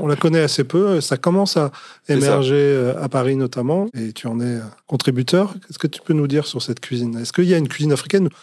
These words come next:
Speaker 1: J'imagine
Speaker 2: Ouais.
Speaker 1: des cuisines africaines.
Speaker 2: Des cuisines africaines, c'est ce que j'allais te dire. D'abord, ouais, c'est pouvoir communiquer qu'il y a des cuisines africaines, qu'il y en a plusieurs. Celle du Maghreb, on la connaît plutôt bien,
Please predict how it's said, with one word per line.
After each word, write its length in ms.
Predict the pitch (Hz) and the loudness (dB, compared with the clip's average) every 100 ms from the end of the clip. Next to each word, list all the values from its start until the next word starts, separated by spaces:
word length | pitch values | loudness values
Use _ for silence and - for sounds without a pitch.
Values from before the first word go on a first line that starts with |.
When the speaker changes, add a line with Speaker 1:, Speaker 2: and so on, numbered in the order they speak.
| - _ | -20 _
Speaker 1:
J'imagine 280 | 139 139 147 | 0 2 4
Speaker 2:
Ouais. 140 | 127 | 4
Speaker 1:
des 180 | 123 170 | 4 2
cuisines 320 | 170 147 147 | 2 0 2
africaines. 300 | 143 - 151 113 | 0 0 0 0
Speaker 2:
Des 40 | |
cuisines 260 | 127 113 107 | 2 2 4
africaines, 500 | 101 - 98 95 90 | 2 -2 0 0 0
c'est 160 | - 92 | -6 -4
ce 60 | |
que 80 | - | 2
j'allais 180 | 104 104 | 4 4
te 60 | 98 | 4
dire. 200 | 101 92 | 2 4
D'abord, 400 | 95 101 120 107 | 2 4 2 4
ouais, 200 | 113 110 | 2 2
c'est 360 | - 107 101 - - _ | 2 2 2 -4 -20 _
pouvoir 320 | 120 117 135 | 0 2 2
communiquer 420 | 135 120 120 156 | 2 2 2 0
qu'il 180 | 151 113 | 0 2
y 20 | |
a 100 | 107 | 2
des 320 | 95 98 143 143 | 2 -4 -4 -2
cuisines 320 | 139 123 127 | 0 2 2
africaines, 380 | 120 - 151 160 | 0 0 -2 0
qu'il 120 | 208 | 0
y 40 | |
en 40 | 196 | 0
a 20 | |
plusieurs. 360 | 190 113 156 147 - - _ | 0 0 0 -2 -18 -20 _
Celle 220 | - 135 | -2 0
du 100 | 131 | 2
Maghreb, 340 | 135 123 147 | 2 4 2
on 100 | 120 | 2
la 100 | 98 | 2
connaît 260 | 95 107 104 | 2 0 0
plutôt 260 | 95 107 107 | 0 0 2
bien, 260 | 131 160 | 2 0